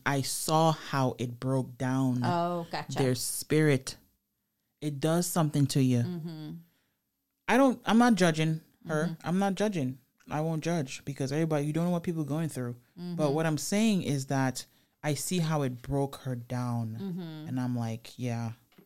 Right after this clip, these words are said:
Speaker 1: this is why it's not wise to have multiple partners
Speaker 2: Yeah.
Speaker 1: at once. It can really mess you up spiritually.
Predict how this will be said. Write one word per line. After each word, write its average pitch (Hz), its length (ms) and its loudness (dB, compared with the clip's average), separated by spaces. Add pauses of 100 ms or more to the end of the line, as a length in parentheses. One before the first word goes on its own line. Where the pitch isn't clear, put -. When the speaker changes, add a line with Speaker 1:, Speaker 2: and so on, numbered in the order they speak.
(640)
Speaker 1:
this 127 220 -6
is 127 140 -6
why 123 420 -4 (680)
it's 131 200 -8
not 127 240 -4 (500)
wise 120 640 2 (520)
to 131 300 -4
have 131 300 -4
multiple 135 960 -4 (480)
partners 123 600 -6
Speaker 2:
Yeah. 147 240 -6 (180)
Speaker 1:
at - 160 -6
once. 120 460 -6 (1400)
It 165 160 -2
can 143 320 -2
really 143 520 0
mess 139 400 -2
you 135 120 -2
up - 100 -6
spiritually. - 600 -4